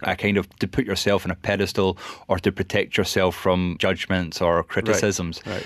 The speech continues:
Speaker 1: So to actually authentically live your religion, I think is quite tough.
Speaker 2: I guess the question I have is, you know, is the juice worth the squeeze, right? In that, if I do submit myself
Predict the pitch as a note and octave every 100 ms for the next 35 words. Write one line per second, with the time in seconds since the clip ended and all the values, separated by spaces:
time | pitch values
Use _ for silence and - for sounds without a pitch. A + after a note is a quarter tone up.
0 | - - - G2+ - A2 B2 C3 G#2+ F#2
1 | _ _ F#2+ F#2 - G#2+ G#2+ C3 - G2+
2 | F#2+ G2+ F#2+ G#2 F2 E2+ F#2 F#2+ A2+ F#2+
3 | F#2 A2+ F2+ - G2 - G2+ G#2 - -
4 | - - - D4+ - F#3 C#3+ C#3+ C#3 -
5 | C3 A2+ G#2+ G#2+ A2+ A2 F#2+ F2 - -
6 | G2 F#2 - - - G#2 G2+ B2+ A2 G2+
7 | A2 G2+ G2 G2 D2 G2 F#2+ A2 - G#2+
8 | F#2 F2+ - - G2+ E2 F2 - D2+ E2
9 | G2+ G2+ - _ - - _ - D#3+ -
10 | B2+ A#2+ C3 B2 - A2 A2 G#2 G#2 -
11 | G#2 G2 - -